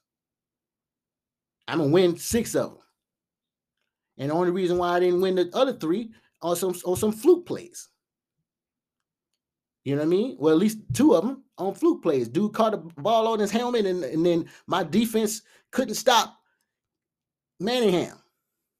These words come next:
You feel what I'm saying? But other than that,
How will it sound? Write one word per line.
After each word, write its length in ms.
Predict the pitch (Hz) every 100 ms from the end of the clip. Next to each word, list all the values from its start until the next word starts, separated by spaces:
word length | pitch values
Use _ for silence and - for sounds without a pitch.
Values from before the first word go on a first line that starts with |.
| _ _ _ _ _ _ _ _ _ _ _ _ _
You 160 | 143 175
feel 180 | 190 214
what 80 |
I'm 40 | 208
saying? 340 | 233 247 240 - _ _ _ _ _ _ _ _ _ _ _ _ _ _ _ _ _ _ _ _ -
But 140 | 165
other 120 | 196
than 120 | 185 277
that, 280 | 381 -